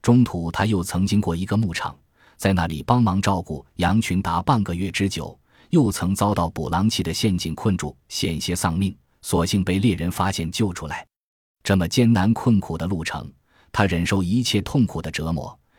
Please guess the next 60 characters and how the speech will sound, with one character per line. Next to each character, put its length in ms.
一 240
心 280
只 180
想 200
回 180
到 160
主 200
人 140
的 80
身 220
边。 240
这 100
种 220
伟 240
大 160
的 100
情 260
操 320
真 260
值 200
得 100
人 180
赞 240
佩。 240
普 200
通 220
经 180
过 160
训 220
练 140
的 120
狗 320
能 180
够 200
以 160
两 260
天 240
前 160
的 80
脚 260
迹 180
来 120
追 220
踪， 180
并 220
利 80
用 180
其 140
敏 260
锐 140
的 100
嗅 280
觉 200
找 220
寻 200
回 300
家 220
的 100
路 180
途。 240